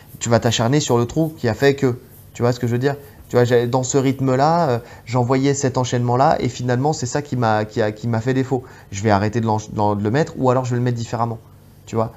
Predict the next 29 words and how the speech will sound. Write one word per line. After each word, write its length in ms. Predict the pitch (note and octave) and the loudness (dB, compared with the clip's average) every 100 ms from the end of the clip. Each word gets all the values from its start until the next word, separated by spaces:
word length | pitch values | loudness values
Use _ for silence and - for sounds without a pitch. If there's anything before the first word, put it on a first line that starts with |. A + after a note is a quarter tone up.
| - - - - | -16 -20 -20 -14
Mais 360 | G#2 A2 A2+ - - | -4 0 0 -2 -8
dans 240 | B2 C#3 | 2 4
le, 160 | C3 A#2+ | 4 2
dans 180 | A2+ | 2
le 100 | B2 | 2
M 160 | A#2 A#2+ | 2 0
M 100 | C#3+ | -2
A, 60 | F3 | -4
t'as 120 | C3+ | -6
tellement 400 | - F3+ E3+ D#3+ | -4 -4 -2 -2
de 160 | B2 | -2
choses 320 | A#2 - D3 A2+ | -4 -2 0 0
à 60 | |
voir, 420 | G#2+ C#3+ G#3 F2 - - | -2 -2 -2 -4 -8 -20
parce 120 | - - | -18 -8
que 60 | |
c'est 140 | C3 - | -6 -4
pas 160 | E3+ | -4
qu'une 360 | D#3 - C#3 B2+ | -4 0 2 2
amenée 240 | B2 A#2+ | 0 2
au 80 | B2 | 0
sol, 340 | B2+ E3 B2+ G#2+ | 2 0 0 -6
tu 60 | - | -4
vois, 140 | A#2+ | -4
c'est 120 | B2 | -4
pas 220 | G#2 C3 C3 | -4 -4 -4
se 140 | B2+ | -6
dire 240 | A2+ C#3+ | -4 -4
que 220 | - A#2 | -2 -4